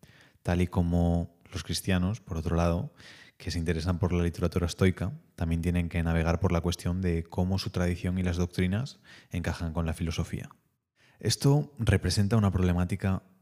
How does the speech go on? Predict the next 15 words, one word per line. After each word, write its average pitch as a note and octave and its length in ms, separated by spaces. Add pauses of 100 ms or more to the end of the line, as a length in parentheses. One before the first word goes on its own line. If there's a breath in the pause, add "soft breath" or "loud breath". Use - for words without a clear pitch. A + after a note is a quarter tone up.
(120)
profundamente F2+ 540
interesante. E2 720 (720 loud breath)
La F#2 140
cuestión F2+ 320
de A2 80
la G2+ 180
compatibilidad F2+ 680
cristiano-estoica F2 840 (160)
surge F2+ 360
con F2 100
frecuencia F2 320
en F2+ 60
las E2+ 100
redes E2 180
sociales. F#2 640